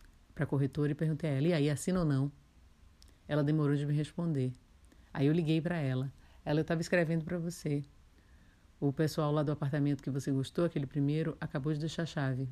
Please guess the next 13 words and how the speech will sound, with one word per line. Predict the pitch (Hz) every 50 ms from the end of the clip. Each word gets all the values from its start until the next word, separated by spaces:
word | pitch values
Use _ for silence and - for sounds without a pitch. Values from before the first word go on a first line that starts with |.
| - -
Vamos | 123 135 151 151 135
ver | 135 143
hoje | 139 135 131
de | 127 135
tarde?" | - 156 156 175 180 185 165 151 156 151 - - - - - -
Eu | - 139
falei, | - - 131 127
"Não | 131
é | 135
possível | - - - - - 110 - 85
um |
negócio | 80 - - - - -
desse." | - - - - - - -